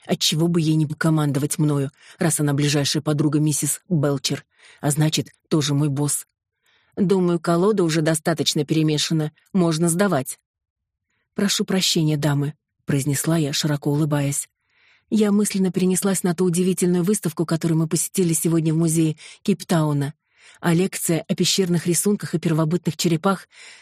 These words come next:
она была просто увлекательнейшей. Меня заворожило музейное собрание черепов. От пятикантропов и далее, где можно было проследить их эволюцию. Особенно менялись челюсть и нижнечелюстной угол.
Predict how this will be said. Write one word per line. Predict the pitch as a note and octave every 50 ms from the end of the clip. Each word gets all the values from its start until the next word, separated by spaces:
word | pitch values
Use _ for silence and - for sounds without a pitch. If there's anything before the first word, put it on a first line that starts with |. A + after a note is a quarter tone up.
| - - _ -
она | G#3 F#3 F#3 E3+
была | F3 F3 E3+ E3
просто | E3 G3 F#3 - - F3+ - -
увлекательнейшей. | A3 F3+ G#3 G#3+ - - F#3 D#3+ - - D3+ D3 D3 D3 C#3 - - C#3+ C3 C3 - _ _ _ _ _ _ _ _ _ _ _ _ _ _ _ _ _ _ _ _ _ -
Меня | D#3 D#3 D#3 D3+ D3
заворожило | C3+ D3 D3+ C#3+ D3 D3+ D#3 C#3 D3 D3 C3 C3+
музейное | C#3 C#3+ C3 C#3+ C#3+ C#3 C#3+ C#3
собрание | - - D3+ C#3 - D3 C#3+ C#3+ C#3+ C#3+
черепов. | - - E3 D#3+ - - D3+ C3 - - - _ _ _ _ _ _ _ _ - -
От | - F3 -
пятикантропов | - G3 - - - - - F#3+ G3+ - E3+ D3+ - D3 C#3 - - -
и | G3+
далее, | D#3 D#3 E3+ D#3 C3+ C3 B2+ C3 - - - - - - -
где | F#3+ E3+ F#3+ F#3+
можно | G3 G#3+ F#3 D#3+ F3+ F3
было | F3+ E3+ D#3
проследить | - E3 D3+ - F3 D#3+ D3+ F#3+ F#3+ - -
их | G#3+ - - -
эволюцию. | G#3 D#3 F3+ F3+ E3+ D#3+ C#3+ - - - C#3+ B2 D3+ - _ _ _ _ - - _
Особенно | - E3 - - F3 D#3 D3+ D3 D3+
менялись | D3+ D3+ D3+ D3+ D3+ C#3+ C#3+ C#3 - - - _ _ -
челюсть | - - G#3+ G#3+ F#3 D#3+ - - - - - - - - - _
и | G#3+
нижнечелюстной | F3+ F#3 G3 G3 E3+ F3+ F3+ D#3+ - D#3+ D#3 D#3 - - F3 E3+ F3 -
угол. | A3 F3 D#3 C#3 C#3+ A#2+ B2+